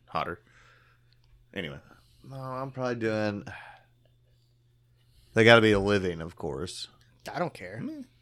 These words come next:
Speaker 1: if we can bring back dinosaurs with their
Speaker 3: We
Speaker 1: D N A.
Speaker 3: could do that.
Speaker 2: You can't because they're not real.
Speaker 3: But what are you gonna do?
Speaker 2: I don't know. I'd probably bring back, like,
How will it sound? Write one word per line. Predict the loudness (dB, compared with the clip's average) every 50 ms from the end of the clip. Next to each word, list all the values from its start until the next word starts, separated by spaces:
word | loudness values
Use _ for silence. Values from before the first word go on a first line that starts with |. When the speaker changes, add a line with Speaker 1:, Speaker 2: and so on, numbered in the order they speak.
| _ _ _ _ _ _ -20 -20 -20 _ _ _ -20 -20 _ _ _ _ _ -6 -4 -2 -2
Speaker 1:
if |
we | 0 -2
can | 0 0
bring | 0 0 2 4
back | 4 4 4
dinosaurs | 2 2 2 2 0 -2 -2 -4 -6 -6 -6 -8 -10 -10 -14 -16 -20 _ _ _ _ _ _ _ _ -14
with | -12 -8 -8
their | -6 -6
Speaker 3:
We | -6 -4
Speaker 1:
D | -2
N | 0
A. | 0 0
Speaker 3:
could | 0
do | -2 -4 -4
that. | -4 -6 -6 -8 -10 -14 -20 _ _ _ _ _ -20 -20 _ _ _ _ _ _ _ _
Speaker 2:
You | -10 -8
can't | -6 -4 -4 -4 -4 -4
because | -6 -8 -8 -8 -6
they're | -4 -4
not | -2 -2 -2
real. | -2 -2 -2 -4 -4 -6 -10 -12 -18 -20 -20 -20 _ _ _ _ _ -16 -16 -16 -16 -18 -20 -18 -16
Speaker 3:
But | -8 -2 0 0 2
what | 2 0
are | 0
you | -2 -4 -6
gonna | -8 -8 -10 -12
do? | -14 -20 -16 -12
Speaker 2:
I | -8 -6
don't | -6 -6 -4
know. | -4 -2 -2 -2 0
I'd | 2 2 0 2
probably | 2 2 2 2 4
bring | 4 2 2 4 6
back, | 6 6 6 6 4 4
like, | 6 6 6 6 4 0 -6